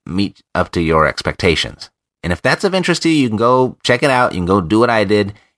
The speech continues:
and you can find it at internet business from A to Z dot com.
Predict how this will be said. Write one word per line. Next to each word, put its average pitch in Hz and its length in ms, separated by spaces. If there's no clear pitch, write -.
and 92 280
you 98 80
can 101 140
find 117 320
it - 140
at 101 300
internet 135 460
business 110 520
from 85 200
A 104 240
to 107 140
Z 92 240
dot 85 260
com. 73 320